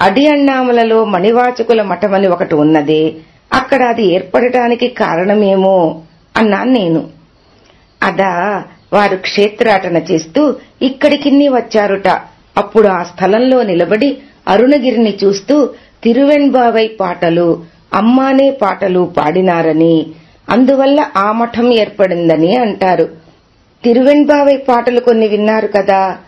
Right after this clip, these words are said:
అవి ఇరవై పాటలు. ఆండాళ్ కృష్ణుని గురించి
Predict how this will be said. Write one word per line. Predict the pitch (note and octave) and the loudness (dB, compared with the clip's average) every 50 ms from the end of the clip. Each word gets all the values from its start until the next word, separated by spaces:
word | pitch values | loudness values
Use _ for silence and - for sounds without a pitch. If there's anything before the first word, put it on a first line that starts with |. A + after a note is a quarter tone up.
| _ _ _ - - | _ _ _ -4 -2
అవి | G3+ G3+ G3 C#4+ D4 D4 - | 0 0 0 0 -2 0 0
ఇరవై | F#3+ G3 F#3 F#3+ F3 F3+ F3 E3 | 2 4 4 4 4 2 0 0
పాటలు. | E3 E3 E3 D#3+ E3 - G#3+ G3 F3+ F3 - - - _ _ _ _ _ _ _ - - | -2 -2 -2 -4 -2 -2 -2 -2 -2 -2 -4 -6 -10 _ _ _ _ _ _ _ -4 -2
ఆండాళ్ | E3+ G3 B3 C#4 C#4 C#4 D4 C#4+ D4 C#4+ C#4 - | 0 0 2 2 2 2 2 2 0 -2 -2 -4
కృష్ణుని | G#3+ G3+ - - - C4 C4+ C#4 | -4 -4 -2 0 2 2 2 2
గురించి | A3 B3 A3+ A#3 A3+ A3+ A3+ - G3 F#3+ F#3 F#3 F#3 | 0 0 0 0 0 0 -2 -2 0 0 0 -2 -4